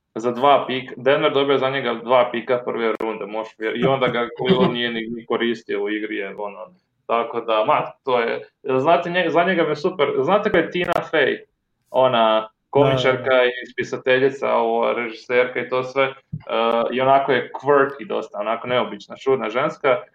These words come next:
Speaker 1: pa su tako, ovoga, e, Mozgova su zvali Tina, Tina Fey Mozgov, ovoga, koliko je bio
Speaker 2: <laughs>
Speaker 1: čudan u slačionici.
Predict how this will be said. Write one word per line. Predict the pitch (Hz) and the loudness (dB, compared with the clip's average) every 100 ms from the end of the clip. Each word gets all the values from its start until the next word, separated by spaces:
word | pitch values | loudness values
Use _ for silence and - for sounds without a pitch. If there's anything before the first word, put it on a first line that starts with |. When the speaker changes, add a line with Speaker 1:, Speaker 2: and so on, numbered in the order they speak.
| - - | -20 -2
Speaker 1:
pa | 120 | 0
su | 127 | 2
tako, | 135 135 139 | 2 2 4
ovoga, | 123 120 113 120 117 113 - _ _ _ | 4 4 2 2 2 2 -2 _ _ _
e, | - 110 117 117 | 0 2 4 2
Mozgova | 120 143 120 110 107 | 4 2 4 4 2
su | - 113 | 0 -2
zvali | 120 123 113 - | 4 4 2 -4
Tina, | 123 127 135 - _ | -2 2 2 -2 _
Tina | 160 160 127 - | -4 0 0 0
Fey | 117 117 | -4 -2
Mozgov, | 117 113 - 101 - _ | -4 -4 -6 -8 -8 _
ovoga, | 107 98 107 120 - | -16 -10 -6 -6 -2
koliko | 131 156 | -2 -2
je | 131 151 | -2 -2
bio | 117 127 139 | -2 -4 -8
Speaker 2:
<laughs> | 135 135 | -6 -4
Speaker 1:
čudan | 123 113 104 | -2 -2 -4
u | 104 | -10
slačionici. | - 110 113 113 117 117 - | -10 -10 -6 -4 -4 -8 -10